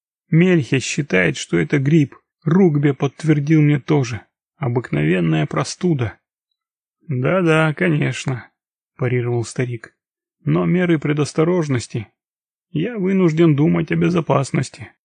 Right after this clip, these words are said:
В эту минуту он казался мне самым коварным хищником в мире.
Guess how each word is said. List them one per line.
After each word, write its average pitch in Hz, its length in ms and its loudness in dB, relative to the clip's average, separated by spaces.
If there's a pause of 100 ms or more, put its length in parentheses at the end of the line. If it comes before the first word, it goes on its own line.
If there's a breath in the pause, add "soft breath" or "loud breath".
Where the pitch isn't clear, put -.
(540)
В 127 160 0
эту 123 200 0
минуту 123 480 0 (100)
он 185 220 -2
казался 156 480 -4
мне 139 160 0
самым 165 380 -2
коварным 139 460 0
хищником 131 600 -4
в 117 80 -4
мире. 113 340 0